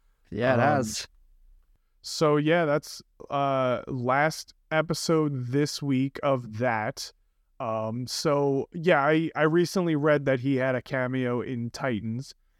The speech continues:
Speaker 2: And then I also read, but I don't know how,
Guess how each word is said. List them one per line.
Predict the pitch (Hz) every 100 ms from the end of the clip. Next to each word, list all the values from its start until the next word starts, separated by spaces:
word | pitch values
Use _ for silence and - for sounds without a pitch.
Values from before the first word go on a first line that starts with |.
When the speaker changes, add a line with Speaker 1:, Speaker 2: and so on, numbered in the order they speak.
| _
Speaker 2:
And | 139 151
then | 151 147
I | 147
also | - 180 254 - 170
read, | 139 131 120 123
but | 147 143
I | 139
don't | 147 247 220
know | 220
how, | 196 185 180